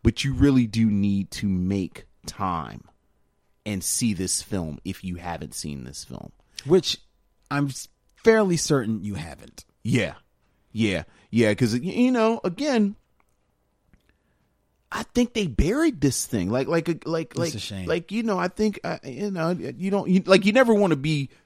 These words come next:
Speaker 1: like, super arrogant and say, "Well, you know, well, I've never heard of it, therefore."
Speaker 2: Yeah.
Speaker 1: But, you know, I'm a fairly well-read guy, and I love, you know, like, there are so many actors in this that I love.
Speaker 2: Mm-hmm.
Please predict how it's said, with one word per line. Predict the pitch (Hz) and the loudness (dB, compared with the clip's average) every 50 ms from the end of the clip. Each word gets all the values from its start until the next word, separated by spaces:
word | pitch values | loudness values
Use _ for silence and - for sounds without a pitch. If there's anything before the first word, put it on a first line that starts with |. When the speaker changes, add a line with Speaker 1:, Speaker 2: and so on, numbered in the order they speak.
| _ _ _ | _ _ _
Speaker 1:
like, | - 104 113 127 131 117 | -2 2 4 4 4 4
super | - - 180 175 - 131 - - | 2 0 4 6 6 6 6 6
arrogant | - 127 143 151 147 147 131 135 147 147 - | 6 8 8 8 8 6 4 4 2 2 2
and | 117 117 110 | 2 0 2
say, | - - 135 120 | 4 4 4 4
"Well, | 104 120 165 | 4 2 0
you | 170 135 | 0 0
know, | 104 | 0
well, | 98 90 85 87 | 0 -2 0 4
I've | 95 127 190 190 117 101 | 8 10 10 10 8 6
never | 95 92 95 98 | -4 -4 -2 0
heard | 101 110 113 113 | 4 4 6 6
of | 107 113 139 | 6 4 4
it, | 156 - | 2 2
therefore." | 95 120 151 160 135 - - - 170 220 170 104 104 127 - - _ _ _ _ _ - | 4 6 8 8 6 6 8 8 10 10 10 8 6 2 -2 -6 _ _ _ _ _ -14
Speaker 2:
Yeah. | 110 107 131 - - | -6 0 0 0 0
Speaker 1:
But, | - - - | 0 -2 -4
you | 370 359 | -2 0
know, | 302 277 269 285 330 | 2 2 4 2 2
I'm | 392 427 | 2 0
a | 392 | 0
fairly | - - - - - - 165 185 190 208 226 262 247 | -2 -2 -6 -8 -4 -2 0 0 0 0 0 0 -2
well-read | 226 160 117 110 120 113 117 143 170 160 139 - 117 135 151 165 147 | -2 -2 0 2 2 4 6 4 4 4 4 2 4 2 0 -2 0
guy, | 123 135 156 - 190 - - | 0 2 4 4 4 2 2
and | 107 110 117 | 2 2 2
I | 123 147 | 2 2
love, | 160 143 120 107 113 117 135 147 143 143 127 123 | 2 0 0 2 2 4 2 2 0 -4 -8 -6
you | 160 196 240 | -4 -2 -2
know, | 226 139 127 139 | 0 0 0 2
like, | 143 147 143 - | 2 2 2 4
there | 175 165 | 6 6
are | 156 | 6
so | 147 - - 214 208 | 6 6 6 6 6
many | 208 196 180 160 - | 6 4 2 0 2
actors | - 147 165 180 - - 151 139 120 143 | 2 2 2 2 2 0 -2 0 2 0
in | 202 214 180 | 0 0 0
this | 151 151 - - | -2 -2 -2 2
that | - 143 139 - | 2 4 4 4
I | - 123 127 131 | 4 4 4 4
love. | 127 123 127 139 185 - - 92 76 73 - - - - _ - | 4 2 4 4 4 4 4 2 -2 -6 -12 -16 -20 -18 _ -8
Speaker 2:
Mm-hmm. | 107 107 104 95 107 104 | -6 -6 -6 -6 -6 -8